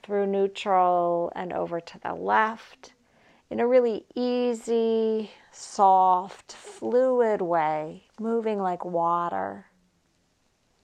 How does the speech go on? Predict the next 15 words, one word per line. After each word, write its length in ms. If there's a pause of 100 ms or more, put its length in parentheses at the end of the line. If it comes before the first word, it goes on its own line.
(2000)
And 140
moving 320
just 340
enough. 580
You 140
don't 320
have 400
to 140
go 380
to 140
the 320 (400)
end 380
range 720
of 240
movement, 760